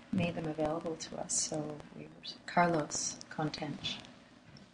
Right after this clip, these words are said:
uh, made them available to us, so that just seemed exciting in itself.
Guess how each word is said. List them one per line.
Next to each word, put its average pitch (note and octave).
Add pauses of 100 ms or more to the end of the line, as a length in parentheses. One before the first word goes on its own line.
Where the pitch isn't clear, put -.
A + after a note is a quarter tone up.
uh, E3
made D3+
them D#3+
available D3+
to -
us, D#3+
so D3+ (240)
that F3
just -
seemed D3
exciting D3
in C#3+
itself. -